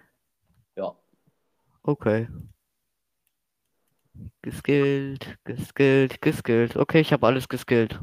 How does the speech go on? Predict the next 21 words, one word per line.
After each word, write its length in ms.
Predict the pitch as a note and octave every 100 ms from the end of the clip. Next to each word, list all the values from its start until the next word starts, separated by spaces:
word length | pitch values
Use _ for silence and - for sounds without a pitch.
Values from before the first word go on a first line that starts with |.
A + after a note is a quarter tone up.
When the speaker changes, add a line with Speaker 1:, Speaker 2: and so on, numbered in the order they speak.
| -
Speaker 2:
Level 280 | - D3+ D3+
zwei, 280 | - D3 C3
continue. 640 | - C3 C3 C3 A2+ A#2 - _ - _ _ _ _ _ _ _ _ _ _ _ _ _ _ _ _ _
Escape 580 | F3+ - - C#3+ F3+ -
Cake. 560 | - C3 A#2 G2 - - - _ _ _ _ _ _ _ _ _ _ - _ _ - - - - - - -
Alles 280 | G#2+ A2
klar. 340 | - A2+ A#2+ - - _ _ _ _ -
Speaker 1:
Ja, 160 | A#2
es 80 | A2+
ist 100 | A#2
ein 120 | B2
Offering. 560 | G#2+ B2+ - G#2+ G2+ F#2+ -
Ähm, 300 | G#2 G#2 G2+ _ _ _ _ _ _ -
da 120 | G#2
kriegst 300 | G#2 B2+ -
du 40 |
mehr 180 | A2+ A2+
Blutpunkte, 680 | G#2+ A2+ B2 _ A2+ G#2 A2
wenn 200 | G2+ G2+
du, 300 | G2+ G2+ G2
äh, 380 | F2+ F#2 F#2+